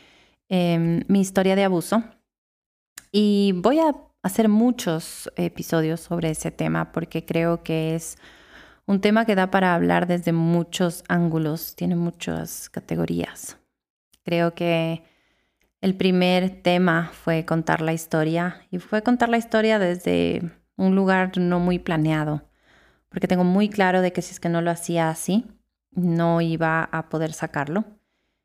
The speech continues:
Y ese primer miedo inicial, esas cosas que uno hace con miedo y que a veces, eh, deja para después,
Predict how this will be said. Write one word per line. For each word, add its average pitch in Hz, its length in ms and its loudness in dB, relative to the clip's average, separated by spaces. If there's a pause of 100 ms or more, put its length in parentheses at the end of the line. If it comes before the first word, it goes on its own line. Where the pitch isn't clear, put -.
(200)
Y 185 200 2
ese 180 880 0
primer 190 340 2
miedo 180 460 2
inicial, 156 600 0
esas 170 260 -6
cosas 165 380 -4
que - 140 -4
uno 160 260 2
hace 160 340 -4
con 165 260 0
miedo 165 320 2
y 160 120 -2
que 165 120 -8
a 165 40 -2
veces, 160 720 -6
eh, 160 340 -6
deja 160 280 -4
para 165 180 -4
después, - 800 -6